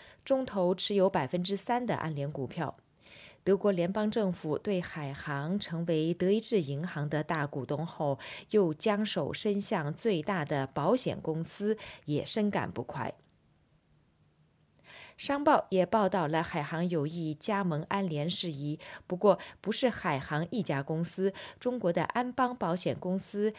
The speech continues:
也同安联分别进行了有关的接洽。不久前，两家公司都为这一收购的意向画上了句点，原因是德国为向安联这类大型重量级企业出售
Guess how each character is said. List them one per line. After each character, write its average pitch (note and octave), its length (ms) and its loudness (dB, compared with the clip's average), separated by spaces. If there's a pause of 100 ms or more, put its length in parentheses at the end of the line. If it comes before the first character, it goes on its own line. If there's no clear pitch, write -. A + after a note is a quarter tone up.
(140)
也 D3 240 0
同 E3 280 -6
安 F#3 260 -2
联 C#3+ 260 -4
分 A3+ 260 -6
别 D#3 200 -2
进 D3+ 180 -4
行 C#3 180 -4
了 C#3+ 180 -2
有 C#3+ 180 -4
关 D3 200 -4
的 A#2+ 120 -2
接 C#3+ 200 -2
洽。 C#3 320 -4 (880)
不 G3+ 100 -2
久 E3+ 160 2
前， D#3 420 0 (440)
两 F#3+ 120 2
家 G#3 140 2
公 A3 180 -2
司 A3+ 380 2
都 C#4+ 240 2
为 A#3+ 220 4
这 F#3+ 160 0
一 D3 100 0
收 A3 260 0
购 G#3+ 200 -2
的 D3+ 100 0
意 F3 220 -4
向 D#3+ 280 2
画 D#3+ 200 -4
上 D3+ 200 -2
了 C#3 120 0
句 E3+ 200 -2
点， - 280 0 (160)
原 F3+ 180 2
因 G#3+ 140 0
是 G3 200 -4
德 D#3+ 240 0
国 D#3+ 360 -2
为 F3+ 180 2
向 E3+ 220 0
安 G#3 280 -2
联 D#3+ 200 0
这 F3 160 0
类 D3+ 200 2
大 F3+ 240 -2
型 D#3 280 -4
重 G#3+ 200 0
量 D3+ 220 0
级 D3 160 -6
企 C3+ 360 -4
业 D3 200 4
出 G#3+ 380 -4
售 F3 340 0